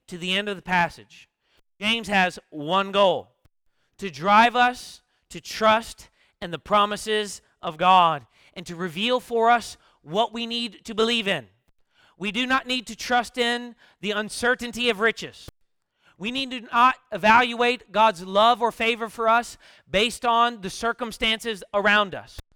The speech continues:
We do not need to be people who evaluate how much God cares for us by how quickly he does, or perhaps we might think does not answer our prayers.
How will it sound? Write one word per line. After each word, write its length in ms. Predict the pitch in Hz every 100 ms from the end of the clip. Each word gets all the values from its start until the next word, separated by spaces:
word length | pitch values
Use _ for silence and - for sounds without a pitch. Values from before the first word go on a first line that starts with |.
| _ _ _ _ _
We 140 | - 208
do 160 | 233
not 200 | 262 269
need 180 | 254 262
to 60 | 247
be 160 | 269
people 680 | 262 262 285 - 190 196 208 _ _
who 160 | 214 233
evaluate 580 | 190 214 247 226 226 190
how 160 | 226
much 240 | 240 247 -
God 380 | 233 226 208 -
cares 400 | 247 262 262 -
for 160 | 170
us 220 | 147 165
by 220 | _ 196 185
how 180 | 214
quickly 680 | - - 254 - 190 180 185 _ _
he 160 | - 208
does, 420 | 170 208 220 233
or 140 | 226 220
perhaps 400 | 202 214 220 -
we 80 | 226
might 240 | 220 208
think 240 | 220 196
does 200 | 170 202
not 280 | 196 226 240
answer 320 | 226 226 -
our 160 | 226 202
prayers. 600 | - 233 196 123 110